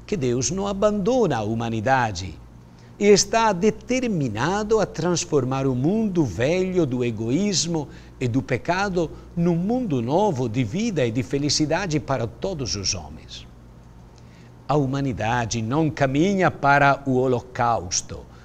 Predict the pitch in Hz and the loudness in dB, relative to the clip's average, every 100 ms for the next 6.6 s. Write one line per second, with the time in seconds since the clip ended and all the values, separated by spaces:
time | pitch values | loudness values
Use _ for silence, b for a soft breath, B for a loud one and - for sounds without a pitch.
0 | B - 131 123 117 120 113 120 - - | B -2 0 0 -2 -4 -2 -2 -2 -2
1 | 131 117 - - 117 127 98 - B B | -2 -2 -2 -2 -2 -2 -4 -12 B B
2 | B - 165 165 139 - - 190 175 - | B -2 2 4 4 4 4 2 0 0
3 | 123 98 - 147 165 107 - - - 156 | 0 -2 -2 0 0 -4 -8 -14 -6 -4
4 | 135 135 104 95 104 80 69 62 - - | -2 -4 -6 -8 -10 -12 -14 -18 -20 -20
5 | - - - - - - - - 120 - | -20 -20 -20 -20 -20 -20 -20 -8 -2 4
6 | 147 131 190 240 220 170 | 4 4 4 2 2 0